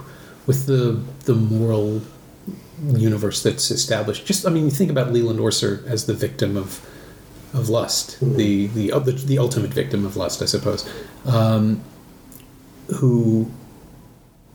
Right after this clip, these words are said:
Speaker 1: is so shattered and destroyed in that, in that one scene that I think that brings home the,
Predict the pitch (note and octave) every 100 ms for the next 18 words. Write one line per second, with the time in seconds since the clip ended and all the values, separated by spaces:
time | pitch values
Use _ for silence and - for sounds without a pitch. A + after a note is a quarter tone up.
0 | - C#3+ - - C3 C3 B2 C3 B2 A#2+
1 | A2 G#2+ G2 - G#2 G#2+ G#2 G2+ G2 G2
2 | - - - - - A2+ G#2+ G#2 - A#2
3 | A#2+ A2+ A2 - B2 G#2+ G2 C2+ C2+ -
4 | - - - - A#2 A2 - - - -
5 | C3+ B2+ - B2+ - - A#2+ A#2 - A#2
6 | A2 G#2+ G#2+ - - - - - - -
7 | - G#2